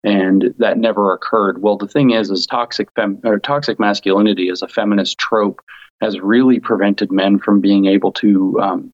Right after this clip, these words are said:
take action to stop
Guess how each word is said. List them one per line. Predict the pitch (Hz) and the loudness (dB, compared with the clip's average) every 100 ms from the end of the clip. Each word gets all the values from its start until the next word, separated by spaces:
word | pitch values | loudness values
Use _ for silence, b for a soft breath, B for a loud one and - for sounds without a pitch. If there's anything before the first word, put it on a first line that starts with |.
| - | -2
take | 127 127 - - _ b _ _ | 0 0 -4 -16 _ b _ _
action | - 104 104 - 101 98 90 | -4 -4 -4 -2 2 0 0
to | - | -2
stop | 98 - 117 107 117 | -2 -2 0 -2 -2